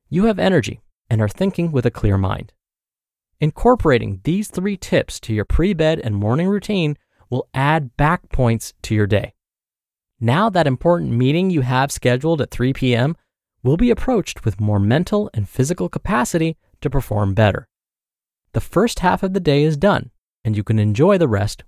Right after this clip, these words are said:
with a spin class, book club meeting, hitting the driving range, or hitting the basketball court,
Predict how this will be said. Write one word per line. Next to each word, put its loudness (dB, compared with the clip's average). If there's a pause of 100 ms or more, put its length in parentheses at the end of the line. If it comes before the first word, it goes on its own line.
with -2
a -6
spin 0
class, -8 (280)
book -2
club 2
meeting, -2 (400)
hitting 2
the -2
driving 4
range, -2 (320)
or -2 (100)
hitting 4
the 2
basketball -2
court, -6